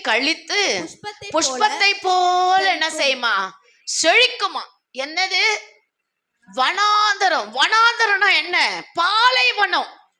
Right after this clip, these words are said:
Speaker 1: வனாந்தரம்னா என்ன? பாலைவனம், வறண்ட நிலம். அந்த பாலைவனத்துல என்ன இருக்கும்? ஒண்ணுமே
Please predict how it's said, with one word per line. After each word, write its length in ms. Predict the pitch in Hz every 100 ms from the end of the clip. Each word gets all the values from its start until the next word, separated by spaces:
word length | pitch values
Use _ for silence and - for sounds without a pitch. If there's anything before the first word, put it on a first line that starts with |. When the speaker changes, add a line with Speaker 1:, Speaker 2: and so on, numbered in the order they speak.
| _ _ _ _ -
Speaker 1:
வனாந்தரம்னா 580 | 226 302 320 330 320 330
என்ன? 180 | 370 415 440 - - _ - - -
பாலைவனம், 720 | 320 349 415 403 349 277 277
வறண்ட 600 | 339 427 480 494 480 480
நிலம். 500 | 453 427 381 254 - _ _ _ _ _ _ _ _ _ _ _ _ _ _ _
அந்த 180 | 302 339
பாலைவனத்துல 880 | 349 392 415 466 453 392 392 392 381
என்ன 220 | 330 415 453
இருக்கும்? 400 | 415 - 254 208 - _ _ _ _ _ _ _ _ _ _ _ -
ஒண்ணுமே 440 | 247 294 370 403